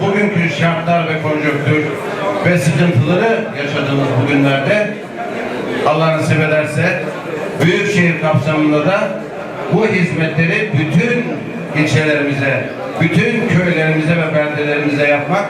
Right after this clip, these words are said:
Allah nasip eder inşallah bizlere nasip eder. Bu anlamda ben sizlerle beraber olmaktan duyduğum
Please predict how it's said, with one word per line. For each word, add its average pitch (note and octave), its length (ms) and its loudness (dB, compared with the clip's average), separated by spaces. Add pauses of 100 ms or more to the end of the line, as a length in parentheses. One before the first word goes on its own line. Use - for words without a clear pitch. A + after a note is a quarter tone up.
(400)
Allah D#3 300 2
nasip C3+ 300 0
eder D3 180 0
inşallah C#3 580 0 (380)
bizlere C#3 400 0
nasip B2+ 240 -2
eder. - 240 0 (1000)
Bu A#3 160 2
anlamda G#3+ 680 0 (4000)
ben G3 180 2 (760)
sizlerle F#3+ 540 2
beraber F#3 400 0
olmaktan F3+ 580 0
duyduğum E3+ 440 2